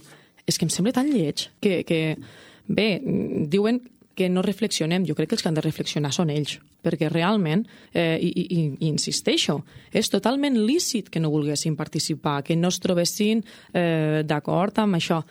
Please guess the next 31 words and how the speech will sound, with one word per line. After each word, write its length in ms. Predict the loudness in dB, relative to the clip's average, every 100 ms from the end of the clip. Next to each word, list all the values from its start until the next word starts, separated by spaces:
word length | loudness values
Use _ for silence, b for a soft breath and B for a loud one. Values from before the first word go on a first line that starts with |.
| B -2
Jo 80 |
també 460 | 0 2 2 2 0
tampoc 320 | -2 -2 0
he 80 | 0
estat 240 | 0 -2 -2
còmoda 400 | 0 2 2 2
amb 80 |
els 160 | 2 2
onzes 240 | 0 0
de 80 | 0
setembre 400 | -2 0 0 0
a 80 | 0
Santa 240 | 0 0
Maria, 380 | -2 -2 -2 -4 -6 -14 -20 -4
però 180 | 0 2
hi 120 | 0 0
era, 160 | -4 -12 -4
perquè 240 | -2 2
no 140 | 2 2
era 160 | 2
important 480 | 2 0 0 0 0
el 80 | 2
que 120 | 0
es 40 | -2
pogués 380 | 0 0 0 -2
dir, 80 |
sinó 320 | 0 0 2 0
el 40 |
que 80 | 0
significava 640 | 0 0 -2 0 0 2 0
l'acte. 380 | -2 -6 -12